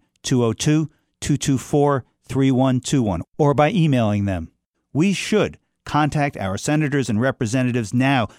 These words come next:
because today the answer to the question, "Is it possible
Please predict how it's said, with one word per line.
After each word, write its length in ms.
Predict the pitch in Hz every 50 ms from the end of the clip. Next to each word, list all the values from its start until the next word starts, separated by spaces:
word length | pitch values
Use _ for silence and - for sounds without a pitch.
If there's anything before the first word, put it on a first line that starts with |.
| - _ -
because 320 | 131 - - 156 143 -
today 720 | - - - 190 180 214 233 262 254 170 113 117 127 127 - _ _ _ _ _
the 140 | - 143 143
answer 240 | 143 143 135 - 151
to 80 | 131 131
the 120 | 123 123
question, 340 | - 156 156 143 - 156 -
"Is 180 | 180 156 131
it 200 | 156 127 - _
possible 680 | - - - 208 - - - - 185 139 95 95 98 -